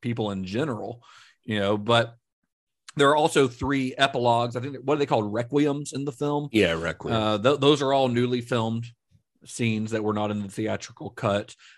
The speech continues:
Speaker 1: Uh, there's some additional C G I, like the squibs we keep mentioning. Uh, and th-, so this gets released in theaters. It's also very successful. And then not long after that, work began on a sequel.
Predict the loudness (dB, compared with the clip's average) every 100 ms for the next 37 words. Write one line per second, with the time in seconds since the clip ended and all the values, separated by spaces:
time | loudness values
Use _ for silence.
0 | _ -6 -4 -2 -2 -2 -2 -4 -4 -6
1 | -8 -8 -6 -2 0 0 -2 -6 -10 -4
2 | -4 -4 -10 -10 -8 -8 -8 -10 -10 -10
3 | -14 _ _ _ _ -14 -10 -10 -12 _
4 | _ _ -2 2 2 4 2 2 -2 0
5 | 2 2 0 -2 0 2 2 2 2 2
6 | 2 0 0 -2 -4 -8 -4 -2 -2 -2
7 | -2 -4 _ -6 -2 -2 -2 0 2 2
8 | 2 0 -4 -2 -4 0 0 0 -2 _
9 | -2 -2 -4 -6 -4 -4 -6 -6 -6 -4
10 | -6 -6 -8 -8 -12 -14